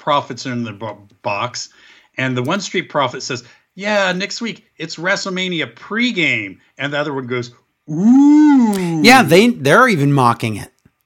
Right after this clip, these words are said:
Speaker 2: Yep.
Speaker 1: Yeah.
Speaker 2: Think about it. The Street Profits, again, one of the most over tag teams, isn't
Speaker 1: Well.
Speaker 2: on Wrestle-, I know, but I'm saying, isn't on WrestleMania.
Speaker 1: They are probably the most over tag.
Speaker 2: Dominic,
Speaker 1: That's
Speaker 2: his first
Speaker 1: no
Speaker 2: year,
Speaker 1: tag team.
Speaker 2: not on WrestleMania.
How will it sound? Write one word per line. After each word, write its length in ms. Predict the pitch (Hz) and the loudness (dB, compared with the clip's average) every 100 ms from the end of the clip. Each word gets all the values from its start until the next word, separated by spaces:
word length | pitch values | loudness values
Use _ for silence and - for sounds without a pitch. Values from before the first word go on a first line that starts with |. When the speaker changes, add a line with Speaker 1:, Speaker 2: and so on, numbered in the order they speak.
| _ | _
Speaker 2:
Yep. 160 | 156 190 | -6 -4
Speaker 1:
Yeah. 140 | - - - | -6 -10 -4
Speaker 2:
Think 200 | 294 269 | 2 4
about 180 | 226 131 | 6 4
it. 80 | - - - | -2 -20 -6
The 60 | 156 | -2
Street 280 | - 254 220 | 0 0 2
Profits, 260 | 170 135 | 2 0
again, 320 | 139 139 120 | -4 -2 0
one 140 | 117 151 | 0 0
of 40 | |
the 40 | 156 | 0
most 300 | 147 131 - - | 0 -2 -6 2
over 420 | 170 170 160 139 | 4 4 4 2
tag 380 | - 147 165 135 | 0 0 0 -4
teams, 420 | 113 107 117 - _ _ - | -8 -6 -8 -10 _ _ -6
isn't 500 | 196 180 208 202 _ | -2 2 2 0 _
Speaker 1:
Well. 280 | 131 107 - - | -8 -8 -8 4
Speaker 2:
on 220 | 160 160 | 6 6
Wrestle-, 280 | 151 147 - | 4 2 0
I 80 | - | 4
know, 240 | 220 147 143 | 4 4 -2
but 100 | 147 | -4
I'm 140 | 147 | -2
saying, 280 | 139 147 98 - | -2 -4 -4 -2
isn't 260 | 180 190 | 2 4
on 240 | 196 160 147 | 2 0 2
WrestleMania. 600 | 131 127 127 107 98 82 _ _ _ - - - - - - - | 0 0 -2 -2 -4 -10 _ _ _ -20 -20 -18 -16 -18 -18 -4
Speaker 1:
They 120 | 160 | 0
are 220 | 143 165 | 0 0
probably 280 | 117 127 107 | -2 -8 -10
the 100 | 104 | -14
most 260 | 104 - 101 | -14 -14 -16
over 160 | 90 | -16
tag. 320 | 85 87 80 _ | -18 -18 -18 _
Speaker 2:
Dominic, 440 | 226 240 269 196 113 | 4 6 6 2 0
Speaker 1:
That's 120 | - | -4
Speaker 2:
his 160 | 175 - | -4 -2
first 400 | - 214 - 214 | 0 0 0 0
Speaker 1:
no 40 | |
Speaker 2:
year, 120 | 208 | -2
Speaker 1:
tag 140 | 175 - | -2 -14
team. 120 | - | -8
Speaker 2:
not 280 | 151 143 147 | 0 4 4
on 140 | 143 | 2
WrestleMania. 680 | 139 127 127 120 104 98 101 | 0 -2 -2 -4 -4 -8 -12